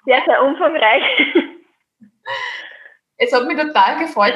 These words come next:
Speaker 1: Ja.
Speaker 2: dass du dabei warst. Vielen, vielen Dank
Speaker 1: Ja,
Speaker 2: dafür.
Speaker 1: sehr gern.
Speaker 2: Danke für diesen, äh, für diese tollen Informationen, die wieder sehr, sehr wertvoll sind, auch für die Zuhörer, nicht, äh, natürlich auch für mich, aber auch für die Zuhörer. Da kann sich jeder da auch wieder was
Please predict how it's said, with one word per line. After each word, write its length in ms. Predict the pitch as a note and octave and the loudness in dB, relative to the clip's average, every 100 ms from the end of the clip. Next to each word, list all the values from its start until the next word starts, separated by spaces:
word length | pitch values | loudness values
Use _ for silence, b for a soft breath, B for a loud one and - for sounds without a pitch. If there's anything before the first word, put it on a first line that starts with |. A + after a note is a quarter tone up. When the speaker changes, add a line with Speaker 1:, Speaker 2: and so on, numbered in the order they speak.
| D#4 | -4
Speaker 1:
Ja. 40 | |
Speaker 2:
dass 140 | A3 - | -10 -10
du 140 | D4+ | -8
dabei 340 | D4+ D4+ C#4 | -2 0 0
warst. 300 | C#4+ A3+ D#4+ - | 0 -2 -2 -6
Vielen, 220 | D4+ D4+ | -6 -6
vielen 200 | C4+ A#3+ | -8 -4
Dank 320 | G#3 C#4+ - | -4 -4 -4
Speaker 1:
Ja, 60 | A3+ | -2
Speaker 2:
dafür. 140 | A#3 | -2
Speaker 1:
sehr 160 | A3+ A3 | -2 -4
gern. 300 | A3 A3 B3+ F4 | 0 -2 -2 -8
Speaker 2:
Danke 760 | - - - - G#3+ - - D#4 | -10 -8 -8 -4 -4 -4 -10 -8
für 80 | D#4 | -6
diesen, 300 | D4 C4+ C4+ | -6 -6 -4
äh, 540 | B3+ B3 A#3+ - - A#3 | -2 -2 -2 -8 -12 -14
für 80 | C4+ | -12
diese 240 | C4+ B3+ | -10 -8
tollen 640 | C4+ A#3+ C#4+ B3+ A#3+ B3 A#3 | -4 -2 -2 -4 -6 -10 -10
Informationen, 1200 | C4+ C4+ A3+ A3 - G#3 B3+ D4+ D4+ D#4 D4+ A3+ | -8 -6 -8 -8 -4 -2 -2 -2 -4 -4 -6 -8
die 100 | A3+ | -6
wieder 140 | A3+ | -6
sehr, 260 | A#3 G#3+ A3+ | -4 -2 -2
sehr 180 | A3+ G#3 | -4 -4
wertvoll 320 | G#3+ - B3 | -6 -6 -10
sind, 300 | C4 A#3 - | -8 -10 -8
auch 320 | F3+ G3+ - _ | -8 -8 -14 _
für 80 | A#3 | -12
die 140 | G#3 G3+ | -12 -14
Zuhörer, 640 | C#4 C4+ A#3+ A#3 A#3 - | -10 -8 -6 -6 -8 -12
nicht, 300 | A3+ A3 A3+ - | -14 -14 -12 -8
äh, 160 | F#3 - D2+ | -8 -8 -8
natürlich 340 | G#3 C#4 C4 G3+ | -6 -4 -2 0
auch 80 | |
für 140 | G#3+ G#3+ | -2 -4
mich, 340 | B3+ A4 A3+ | -6 -6 -6
aber 180 | G3 E3 G#3 | -4 -4 -8
auch 80 | |
für 80 | A#3 | -12
die 80 | G#3+ | -14
Zuhörer. 520 | G#3+ C4+ A#3 A3 A3 B B B B B | -12 -12 -10 -10 -14 B B B B B
Da 80 | C4+ | -8
kann 440 | - _ - G3 | -8 _ -8 -6
sich 120 | G#3+ G#3 | -8 -10
jeder 340 | G3+ G#3+ G#3 G#3 | -6 -4 -4 -4
da 180 | G3 - | -6 -6
auch 180 | F#3+ A3 | -8 -8
wieder 180 | G#3 F#3+ | -8 -8
was 300 | F#3+ - | -12 -14